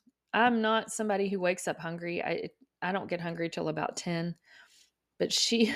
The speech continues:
<laughs> every single time, "Are you hungry?" Right when I'd walk in the, the living room. "Are you hungry?" "No, I'm not hungry." <laughs> I'm still not hungry at seven o'clock or ho-, whatever time I woke up. But she was always ready to feed whoever would walk through her door.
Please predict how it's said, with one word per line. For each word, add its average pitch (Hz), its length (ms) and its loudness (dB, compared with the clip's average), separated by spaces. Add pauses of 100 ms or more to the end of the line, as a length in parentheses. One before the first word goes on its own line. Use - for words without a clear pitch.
<laughs> - 120 -6
every 226 420 8
single 208 320 0
time, 175 300 -2
"Are 202 100 0
you 254 140 6
hungry?" 302 420 6
Right 208 180 6
when 220 140 4
I'd 196 160 2
walk 196 300 4
in 196 100 0
the, 175 220 -2 (100)
the 202 160 4
living 185 260 4
room. 156 280 -6 (240)
"Are 208 80 0
you 254 120 6
hungry?" 294 340 6
"No, 170 380 -6
I'm 180 100 -4
not 208 120 -4
hungry." 220 380 0 (600)
<laughs> - 680 -12
I'm 151 160 -8
still 170 320 4
not 262 200 8
hungry 254 380 6
at 196 100 0 (640)
seven 220 320 0
o'clock 233 360 4
or 180 100 2
ho-, 196 100 -2
whatever 196 300 2
time 190 200 -4
I 170 80 -6
woke 175 240 -8
up. - 120 -6 (800)
But 220 120 6
she 240 160 4
was 226 120 12
always 226 300 12
ready 233 260 8
to 208 80 4
feed 208 480 0
whoever 214 580 6
would 185 180 -2
walk 180 320 2
through 185 140 -2
her 175 120 0
door. 165 420 -2